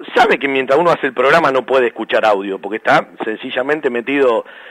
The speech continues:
en el programa, pero el tipo manda audios, ¿no? Así que bueno, eh, si podés escribir, Claudito, yo te lo agradecería. Toto, un abrazo y contame, contame algo del Diego,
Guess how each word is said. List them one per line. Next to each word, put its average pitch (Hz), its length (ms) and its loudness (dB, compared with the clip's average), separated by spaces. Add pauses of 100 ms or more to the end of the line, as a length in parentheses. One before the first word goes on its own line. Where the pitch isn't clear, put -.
en 127 140 -2
el 131 100 0
programa, 135 320 2
pero 127 180 2
el 135 100 -2
tipo 190 260 0
manda 123 420 4
audios, 101 300 0
¿no? 165 220 0
Así 151 200 -6
que 143 120 0
bueno, 156 400 4
eh, 113 260 0
si 135 120 -6
podés 170 320 2
escribir, 220 420 2
Claudito, 214 400 2
yo 185 160 0
te 175 100 2
lo 147 340 4 (380)
agradecería. 147 880 4 (420)
Toto, 196 580 4
un 208 140 2
abrazo 226 400 6
y 208 60 2
contame, 240 760 2 (460)
contame 254 380 2
algo 233 200 8
del 180 120 6
Diego, 120 480 2